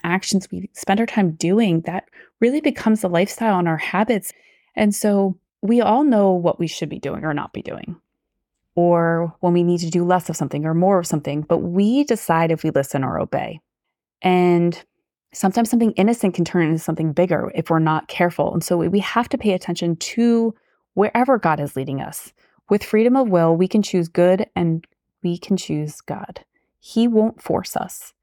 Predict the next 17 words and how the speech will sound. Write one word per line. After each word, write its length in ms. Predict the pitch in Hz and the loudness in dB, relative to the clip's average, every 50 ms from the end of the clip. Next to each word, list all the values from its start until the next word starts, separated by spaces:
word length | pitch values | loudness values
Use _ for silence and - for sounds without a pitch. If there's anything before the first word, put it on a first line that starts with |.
| _ _ _ _ _ | _ _ _ _ _
He 200 | - - 233 214 | -6 -4 0 2
will 160 | 208 196 180 | 4 2 2
lovingly 680 | 175 175 180 180 185 190 214 220 220 208 208 196 190 - | 2 2 2 2 4 4 2 2 2 2 2 0 0 -2
teach 340 | - - - - 180 - - | -8 -10 -8 -8 -6 -4 -4
us 180 | 160 160 - - | -4 -4 -6 -8
through, 340 | - - - - - - - - _ _ _ _ _ _ _ _ _ _ _ _ _ _ | -12 -10 -8 -6 -6 -8 -8 -12 _ _ _ _ _ _ _ _ _ _ _ _ _ _
but 120 | - 165 | -2 0
we 140 | 165 175 170 | 0 2 0
have 120 | 165 156 | 0 0
to 120 | - - 175 | -2 -4 -4
be 80 | - - | -2 0
open 280 | 165 160 - - 147 143 | 0 0 0 -2 -4 -4
to 140 | - - - | -6 -8 -8
it. 160 | - - - _ _ _ _ _ _ _ _ _ _ _ _ - | -8 -10 -12 _ _ _ _ _ _ _ _ _ _ _ _ -2
James 300 | - 196 190 202 196 - | 0 2 4 2 2 2
chapter 280 | - 175 170 - 165 | 0 0 0 0 0
one, 400 | 160 160 170 175 175 185 202 196 | 0 2 2 4 4 4 2 0